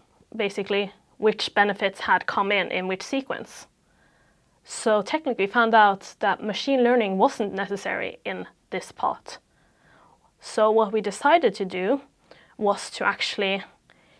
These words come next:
create, um, a sampling method. We stored our data set that we had, anonymized data set that we had received, which actually didn't contain any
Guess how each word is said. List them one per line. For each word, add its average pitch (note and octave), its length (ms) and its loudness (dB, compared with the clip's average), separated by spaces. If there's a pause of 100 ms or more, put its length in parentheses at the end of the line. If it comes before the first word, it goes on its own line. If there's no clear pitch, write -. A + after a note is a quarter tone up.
(140)
create, G#3+ 760 -2
um, F#3+ 420 2 (1080)
a G#3 60 -6
sampling C4+ 460 2
method. - 340 -14 (840)
We A3+ 80 -4
stored B3 440 8
our G3+ 240 6
data G3+ 300 2
set A3 180 0
that G3+ 120 -4
we G3+ 60 0
had, F#3+ 260 2
anonymized G#3 480 0
data G#3 180 -2
set G#3 160 -2
that F3+ 80 -6
we F#3+ 60 -4
had F#3+ 220 2
received, G3+ 460 2 (200)
which G#3 120 -4
actually G3+ 280 0
didn't G3 240 0
contain F#3 420 -2
any F#3 340 -2